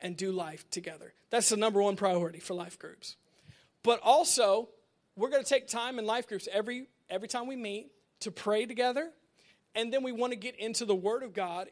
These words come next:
and discuss what's being talked about. Discuss the messages, discuss, uh, different topics that we're talking about, and get into that. So, here's something about life groups. People have taken what I've said and maybe twisted it,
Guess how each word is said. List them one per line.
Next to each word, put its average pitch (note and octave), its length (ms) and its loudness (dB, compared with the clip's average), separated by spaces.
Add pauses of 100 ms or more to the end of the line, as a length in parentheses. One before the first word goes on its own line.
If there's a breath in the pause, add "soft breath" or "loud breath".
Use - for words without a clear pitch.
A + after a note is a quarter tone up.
and G3 140 -10
discuss F#3+ 600 -2
what's F#3+ 140 -8
being F3+ 200 -6
talked F3 320 -8
about. D3+ 280 -14 (420 soft breath)
Discuss G3+ 480 0
the F#3+ 120 -6
messages, G#3 680 -4 (300 soft breath)
discuss, F#3+ 560 -2 (100)
uh, F#3 120 -10
different F#3+ 380 -6
topics A#3 480 -2
that - 140 -6
we're G#3 60 -8
talking A3+ 340 -6
about, A#3 360 -6 (480 soft breath)
and F#3+ 160 -6
get G3+ 160 -2
into G3+ 260 -6
that. E3+ 240 -12 (920)
So, F#3 420 -2 (1080 soft breath)
here's C#4 540 0 (280)
something G#3+ 500 4
about F#3+ 400 0
life F#3+ 260 2
groups. - 320 -6 (200)
People B3+ 260 -2
have A#3+ 140 2
taken A#3 380 0
what F#3+ 140 -2
I've G#3 240 0
said G3 320 0
and G3 80 -6
maybe F#3+ 180 -6
twisted G#3 480 -6
it, D#3+ 160 -16